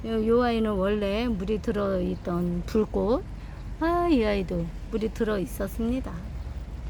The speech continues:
루밍은 제가 물 안 주고 진짜 버티는 아이입니다. 물 조금만 잘못 주면 죽는다 그래서 이 루밍은 제가 물 안 주고 이러고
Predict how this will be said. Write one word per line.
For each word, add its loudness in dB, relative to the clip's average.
루밍은 4
제가 0
물 -2
안 2
주고 -2
진짜 0
버티는 -2
아이입니다. -2
물 4
조금만 4
잘못 0
주면 0
죽는다 2
그래서 -2
이 0
루밍은 2
제가 -2
물 -2
안 2
주고 -2
이러고 2